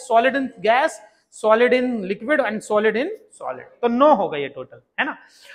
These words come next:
अच्छा प्यारे बच्चों, मैं तुम्हें एक चीज बताना चाहता हूँ। जैसे पहला हमारा example क्या है? तो gas in gas का example बताओ। Gas in gas में solute कौन होगा ये बताओ? गैस होगी। और solvent भी कौन होगा?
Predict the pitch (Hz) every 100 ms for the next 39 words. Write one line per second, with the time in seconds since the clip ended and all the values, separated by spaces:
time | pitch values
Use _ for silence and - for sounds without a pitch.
0 | - 277 294 269 262 185 226 226 214 214
1 | 208 214 208 151 143 139 123 - 170 226
2 | - 240 262 254 233 233 190 208 226 220
3 | 202 202 _ _ _ _ _ - - -
4 | - - - - - - - 302 185 233
5 | 285 302 311 220 226 254 233 175 185 170
6 | 131 - 117 _ - - 165 269 285 320
7 | 247 269 277 202 247 240 285 277 226 156
8 | 139 135 110 113 _ _ _ _ _ _
9 | _ _ _ _ 143 160 165 165 151 170
10 | 202 233 220 240 240 262 247 247 240